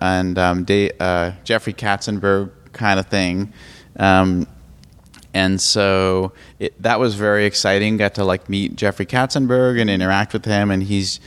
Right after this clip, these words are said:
s-, very, very brilliant and really, like, full of energy, and it was just exciting to be around him. Um, briefly got to breathe, like, the rarefied air bec-,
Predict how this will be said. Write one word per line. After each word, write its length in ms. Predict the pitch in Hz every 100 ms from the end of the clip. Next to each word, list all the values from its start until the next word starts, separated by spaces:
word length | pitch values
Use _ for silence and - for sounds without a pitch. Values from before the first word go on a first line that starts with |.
| - -
s-, 120 | -
very, 400 | - 113 113 113
very 460 | 107 107 101 101 101
brilliant 580 | 95 107 107 107 104 104
and 140 | 95
really, 380 | 92 101 101 98
like, 260 | 95 90 -
full 220 | - 101
of 100 | -
energy, 580 | 107 123 123 117 117 117
and 80 | 104
it 60 |
was 140 | 90 95
just 200 | 98 -
exciting 360 | - 98 98 101
to 60 |
be 160 | 95 95
around 320 | 95 92 98
him. 360 | 107 98 98 98 - - -
Um, 520 | 92 92 90 90 87 - - - - - - -
briefly 680 | - 127 107 120 117 - 113
got 220 | 98 95
to 100 | -
breathe, 400 | 98 95 101 98
like, 180 | 98 92
the 120 | 98
rarefied 640 | 90 92 92 92 95 92 -
air 500 | 92 98 98 95 92 - -
bec-, 200 | 104 -